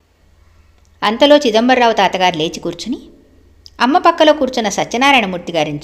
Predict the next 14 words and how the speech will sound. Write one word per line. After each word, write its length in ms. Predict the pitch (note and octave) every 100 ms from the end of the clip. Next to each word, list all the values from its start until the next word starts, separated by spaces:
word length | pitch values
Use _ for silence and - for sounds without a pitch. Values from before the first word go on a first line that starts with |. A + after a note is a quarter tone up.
| D#3+
చూచి 200 | D#3 A#3
ఆశ్చర్యంతో, 680 | B2 - G#3+ F#3 E3+ E4 - - - - _ _ _ _ _ _ _ _ -
"ఎందుకు 500 | F3 G3 C#4+ A4 - - -
అమ్మాయి 240 | F3+ A#3
దగ్గర 200 | B3+ C4
కూర్చున్నారు?" 720 | C4 C4 C4 C4+ C4+ G4+ D5 - - - - - -
అని 140 | F#3+
అడిగారు. 440 | D3 C3 - - - - - - - - - _ _ _ _ _ -
"అమ్మాయి 320 | A3 D4+ D4
కాళ్లతీపులతో 720 | D4 F3+ A#3 B3+ C4 A#3+ A#3
బాధపడుతుంటే 880 | F#3 E3+ G3+ G#3+ G3+ F3+ C4 F#4+ - - - - - - G#3
మెస్మరిజం 540 | A3+ - F#4 F4 C#4+
చేద్దామని 560 | B3 G3+ G#3+ A3 G3+ C#4
కూర్చున్నాను." 560 | G3+ - F3 D3 C#3+